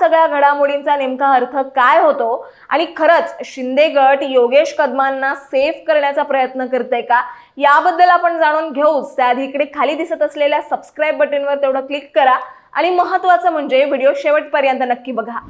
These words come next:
तुम्हाला माहीत असावं म्हणून सांगते, राज्यात सध्या आगामी मनपा निवडणुकीच्या रणधुमाळीला सुरुवात झाली असून सर्वच राजकीय पक्ष मोर्चे बांधणी करतायत. दरम्यान, राज्याचे मुख्यमंत्री देवेंद्र फडणवीस यांनी दिल्लीचा दौरा केला.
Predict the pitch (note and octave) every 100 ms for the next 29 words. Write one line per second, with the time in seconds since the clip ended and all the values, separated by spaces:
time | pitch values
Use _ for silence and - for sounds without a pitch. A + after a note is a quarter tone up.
0 | - D#4+ G4 G#4+ F#4+ E4 F4+ F#4 F#4 F4
1 | F4 D#4 D4 D4 C4+ A3 G3+ D#3 A3+ A#3
2 | A3 C#4 C#4+ C#4+ C4 G3 C4 C4 - A#3
3 | B3 C4+ D4+ C#4 B3+ B3+ B3+ B3+ A#3 A#3+
4 | A#3+ B3+ C4 C4 B3 A#3+ D#4 D#4 C4+ A#3+
5 | A3 A#3+ C4+ A#3 B3 A#3+ A#3+ C4+ E4+ C#4+
6 | C4 C4 C#4+ - _ _ F4 E4 F4+ G4+
7 | G4 D4+ C4 - D4 C#4+ D4+ D#4+ - C4+
8 | C#4 C#4 C#4 C#4 E4+ D#4 C#4 B3+ B3+ B3+
9 | A3 - - - _ _ _ _ A#3+ C#4
10 | D#4 F#4+ F#4 D4 A#3 C#4 C#4 C#4 C4 D4
11 | C4+ C4 C#4 D4+ C#4 A#3+ B3 B3+ B3+ B3
12 | C4+ C#4 C#4+ D#4+ D#4+ C4+ A#3 A#3+ G#3 A#3+
13 | B3 C#4 D4 C#4 B3 B3 B3 B3 A#3